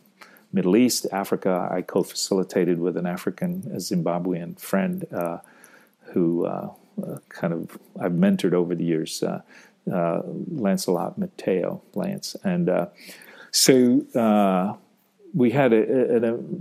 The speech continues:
great time. Uh, out of that, Veronika, she became one of our superstars, uh, and she, she lives in the city of Dnipro,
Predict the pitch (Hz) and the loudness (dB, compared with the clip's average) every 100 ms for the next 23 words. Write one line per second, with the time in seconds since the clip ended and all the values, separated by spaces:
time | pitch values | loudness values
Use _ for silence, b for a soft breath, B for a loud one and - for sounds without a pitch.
0 | 160 147 160 - - 78 - _ B B | 2 6 6 4 -4 -4 -6 _ B B
1 | B B _ - - 117 110 - _ 151 | B B _ -10 2 4 4 0 _ 6
2 | 226 202 120 104 101 - _ - 110 135 | 6 6 6 4 2 0 _ 0 4 4
3 | 131 123 156 127 98 92 117 - - 151 | 4 4 4 6 4 4 0 0 4 6
4 | 127 - 117 104 101 95 87 - - 113 | 4 4 4 6 4 4 0 2 -2 0
5 | 95 - 90 85 90 - - - 110 92 | -2 0 0 0 -4 -6 -8 -2 0 2
6 | 87 95 - 160 - 113 101 98 - 120 | 0 -2 -6 -8 -2 2 4 2 0 2
7 | 110 - - - - 117 139 165 - 117 | 2 0 -4 -6 2 4 4 4 0 -2
8 | - 113 110 101 139 - 98 87 101 | -2 2 2 2 0 0 0 2 0